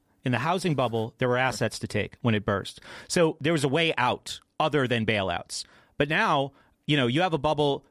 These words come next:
twice the size. I, th-, I think it's close to two trillion dollars. And I think it's much higher than people actually think it is or what's been reported. When this bursts, there's nothing to take from anybody, which is, um, you know, an incredible statement about higher education in itself. But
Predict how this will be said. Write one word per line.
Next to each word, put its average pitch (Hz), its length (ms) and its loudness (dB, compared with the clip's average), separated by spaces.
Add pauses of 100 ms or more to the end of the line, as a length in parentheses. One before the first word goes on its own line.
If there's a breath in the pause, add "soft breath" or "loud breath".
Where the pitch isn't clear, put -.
twice 185 300 0
the - 80 -4
size. 127 180 2
I, 170 60 0
th-, 170 100 -2
I 135 60 2
think 196 80 0
it's 208 100 0
close 180 180 2
to - 80 -6
two - 160 -2
trillion 147 340 2
dollars. 107 540 0
And 135 120 4
I 131 40 2
think 151 320 -2
it's 135 200 0
much 135 180 0
higher 123 260 2
than 110 140 2
people 107 300 -2 (100)
actually 110 360 0 (140)
think 110 200 0
it 87 80 -2
is 87 160 -6
or 104 60 0
what's 101 180 0
been 101 160 0
reported. 90 480 -2 (800 loud breath)
When 135 200 0
this 170 160 0
bursts, - 640 -2 (360)
there's 143 200 0
nothing 180 220 2
to 147 60 -2
take 151 220 0
from 120 140 2
anybody, 113 400 2
which 123 200 0
is, 117 280 0
um, 104 420 2
you 123 100 0
know, 92 240 0 (540)
an 123 80 4
incredible 120 340 0
statement 113 360 0
about 101 180 0
higher 107 240 0
education 101 460 -4
in 95 100 -4
itself. 95 480 -2 (460 soft breath)
But 110 260 0